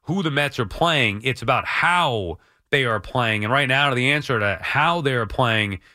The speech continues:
is not any good. And I never want to see David Peterson in a Mets uniform again. I, I don't know how they can possibly justify that at any point this year. You want to tell me you're gonna keep him in the minors, let him work, and then maybe next year think that he could do something? Uh,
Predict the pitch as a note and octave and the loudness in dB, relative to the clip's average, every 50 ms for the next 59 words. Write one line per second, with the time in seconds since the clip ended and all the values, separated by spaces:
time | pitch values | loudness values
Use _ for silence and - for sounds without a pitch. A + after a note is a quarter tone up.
0 | _ _ _ _ _ _ - F#3+ F#3+ D#3+ E3+ G#3+ G#3+ G3 F#3 F3 C#3+ A2 C3 B2+ | _ _ _ _ _ _ -2 0 0 2 2 2 2 2 2 0 0 0 0 -2
1 | E2+ C#2 - - A2 C3 C#3 C#3+ D#3 C#3+ D#3 D3+ D3 C3+ - D3+ C#3+ A#2+ C#3 D3 | -2 -4 -4 -2 0 2 2 2 0 0 0 0 -2 -2 -2 -2 0 0 0 0
2 | D3 C3+ C3+ B2+ - C#3 C#3+ B2+ C3+ B2+ - C#3+ C#3 B2+ C3+ C3+ B2 B2 C3 C3 | -2 -4 -4 -2 -2 -2 -2 -2 -2 -2 -2 -2 -2 -2 -2 -2 0 0 0 -2
3 | B2+ - C3 C3+ C3 A#2 - C3+ C3+ B2+ A#2 A2+ G2 G2 A#2+ C3 C#3 D3 D3+ D#3+ | -2 -2 -4 -4 -4 -4 -4 -2 -2 -2 -2 -2 0 2 2 2 2 0 -2 -6
4 | - _ - - B2 B2+ A2+ A#2 B2 B2+ C3 A#2 C3 C3 B2+ B2 A#2+ A#2+ G#2 A2 | -10 _ 0 0 2 2 4 2 2 2 0 0 0 2 2 0 -2 -2 -4 -2
5 | A2+ - C3 D3+ E3 D3 C3+ C3 B2+ - B2+ A2+ - - B2+ B2+ C3 - C3+ A#2 | 0 2 2 2 2 0 0 -2 -2 -2 -4 -2 -2 0 0 0 0 0 -4 -4
6 | A2+ A2 G2+ F2+ F2 A2+ B2+ C#3 - - C3+ - - B2 A2+ G#2+ G2 G2+ F#2+ F2+ | -4 -6 -6 -4 0 0 0 0 -2 -4 -4 -2 0 2 2 2 2 2 2 2
7 | E2+ E2 - _ _ _ - _ _ _ - - B2 C3 C#3 C3+ B2 G#2 - - | 0 -2 -4 _ _ _ -20 _ _ _ 0 0 2 2 2 0 -2 0 0 0
8 | D3 C#3 B2+ A2+ - B2+ A2 F#2+ - C#3 C#3 A2 - - _ _ _ _ _ _ | 2 0 -2 -2 -2 -2 -2 -2 -2 -2 -2 -2 -4 -6 _ _ _ _ _ _
9 | _ _ _ _ - A#2+ B2+ C3 C#3+ C3+ B2 D#3 D3 C#3+ C#3 C3 B2+ B2 G#2 D#3 | _ _ _ _ -4 -2 0 0 0 0 0 0 0 0 0 -2 -2 -2 -4 -4
10 | D#3 B2+ C3 B2 A#2 A2 C3+ D3+ D#3+ D3+ D3+ C#3 A2 A#2+ B2+ B2 A#2 A2+ G#2 G2+ | -4 -2 -2 -2 0 0 2 2 2 2 0 0 0 0 -2 0 -2 -2 -2 -2
11 | A#2 C#3+ D3+ C#3+ - C#3 A#2 A#2+ A#2+ A#2+ B2 A2 A2+ G2 G#2 B2 D#3 D3 - D#3 | -2 -2 -2 -2 -2 -2 -2 -2 -2 -2 -2 -2 -2 0 0 0 0 -2 -4 -4
12 | D3+ D3 C#3+ - D#3+ D#3 D3 D3 C#3 C#3 B2 - C3+ B2+ D3 D3 - D#3 D3 C#3+ | -4 -4 -2 -4 -4 -4 -4 -4 -6 -6 -4 -4 -4 -4 -4 -4 -2 -2 -2 0
13 | C3 D3 C#3 | 0 -2 -4